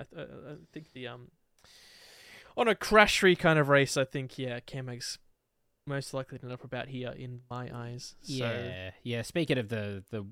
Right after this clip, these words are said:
Speaker 2: the Williams, I do think, you know, the, the corners, not the high-speed corners that we had at Spain, which is obviously where they
Speaker 1: Yeah.
Speaker 2: struggle quite a lot. Um,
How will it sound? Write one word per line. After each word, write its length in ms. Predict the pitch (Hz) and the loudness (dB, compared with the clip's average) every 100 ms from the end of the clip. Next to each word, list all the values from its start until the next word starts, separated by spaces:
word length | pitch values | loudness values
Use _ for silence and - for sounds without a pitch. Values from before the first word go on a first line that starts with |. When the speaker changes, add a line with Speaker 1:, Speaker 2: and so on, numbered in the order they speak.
| - | -8
Speaker 2:
the 100 | 120 | -6
Williams, 400 | 104 101 98 98 | -4 -4 -6 -6
I 60 | 98 | -6
do 180 | 107 101 | -6 -6
think, 320 | 104 98 - | -6 -10 -10
you 100 | 101 | -12
know, 120 | 90 92 - | -12 -14 -10
the, 160 | 107 - - | -10 -10 -12
the 60 | |
corners, 500 | 110 - 110 104 101 | -10 -6 -4 -6 -6
not 280 | 110 101 87 - | -6 -6 -8 -12
the 80 | 92 | -10
high-speed 560 | 104 92 - 92 90 | -6 -6 -8 -12 -14
corners 320 | - 92 90 - | -12 -12 -12 -14
that 100 | 92 | -16
we 80 | |
had 180 | - 90 | -14 -16
at 80 | 90 | -14
Spain, 400 | - 90 85 85 | -14 -12 -12 -14
which 180 | 80 - | -16 -16
is 80 | 92 | -16
obviously 300 | 85 - 82 | -16 -16 -16
where 180 | 82 82 | -18 -18
they 260 | 82 85 - - - | -16 -18 -20 -20 -8
Speaker 1:
Yeah. 300 | 143 131 120 | -4 -2 -2
Speaker 2:
struggle 280 | 101 85 90 | -4 -8 -12
quite 240 | - 82 | -14 -14
a 40 | |
lot. 280 | 78 85 87 _ _ - | -10 -8 -8 _ _ -16
Um, 680 | 95 90 87 87 85 85 | -12 -10 -10 -10 -12 -14